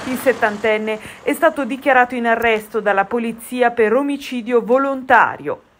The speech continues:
Si tratta di Angelo Sfuggiti, mentre la moglie si chiamava Rita Talamelli, di sessantasei anni. Per lei è stato possibile solamente constatare il decesso. Sarà ora l'autopsia, prevista nelle prossime ore,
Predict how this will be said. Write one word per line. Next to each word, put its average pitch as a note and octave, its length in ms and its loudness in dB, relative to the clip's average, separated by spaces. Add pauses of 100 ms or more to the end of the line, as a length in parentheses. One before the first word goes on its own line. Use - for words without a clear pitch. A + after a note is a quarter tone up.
(300)
Si C#4 160 -4
tratta C4 300 4
di A#3 140 -2
Angelo A3 440 4
Sfuggiti, G3+ 960 -8
mentre C#4+ 340 0
la B3 140 6
moglie A#3+ 500 0
si - 160 -6
chiamava C4+ 440 4
Rita C4 400 0
Talamelli, A3 840 0
di A3 140 -4
sessantasei B3 960 -2
anni. C3+ 440 0 (520)
Per C#4 180 6
lei A3 400 2 (160)
è C#4 140 2
stato D4 320 2
possibile B3 680 0
solamente A#3+ 680 0
constatare A#3 720 2
il A#3 80 -2
decesso. A#3 840 -4 (260)
Sarà C4 240 4
ora B3 240 4
l'autopsia, A3+ 840 0
prevista G3 460 -6
nelle F#3+ 260 -4
prossime A3+ 540 -4
ore, A#3 360 0